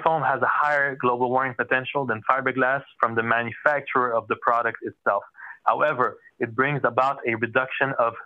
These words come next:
fifteen hundred kilograms of C O two emissions per year in the building. And this is only, uh, the result of the, uh, the, the diminished operational carbon, uh, due to the increased energy efficiency and thermal insulation of the envelope.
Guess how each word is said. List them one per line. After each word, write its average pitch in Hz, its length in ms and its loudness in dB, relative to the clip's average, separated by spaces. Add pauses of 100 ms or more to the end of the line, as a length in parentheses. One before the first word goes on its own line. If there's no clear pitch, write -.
(140)
fifteen 156 380 -2
hundred 120 440 0 (100)
kilograms 135 600 0 (120)
of 117 260 0 (280)
C 143 100 0
O 123 140 0 (100)
two 135 240 0 (200)
emissions 120 540 0 (400)
per 147 200 2
year 113 460 0
in 113 100 0
the 110 80 0
building. 107 440 -2
And 110 140 0
this 127 160 0
is 120 160 -2
only, 131 340 0
uh, 120 420 -2
the 117 100 -2
result 120 480 0
of 117 220 0
the, 123 140 -2
uh, 120 60 0 (120)
the, 110 280 -2 (120)
the 113 60 -2
diminished 120 520 -2 (180)
operational 117 760 0 (340)
carbon, 120 480 0 (300)
uh, 110 180 2
due 117 220 0
to 120 120 -6
the 117 200 -2
increased 120 440 -2 (140)
energy 113 320 -2
efficiency 131 720 -2
and 113 120 -2 (100)
thermal 123 320 2
insulation 113 600 -2
of 104 100 -2
the 107 140 -8
envelope. 101 340 -2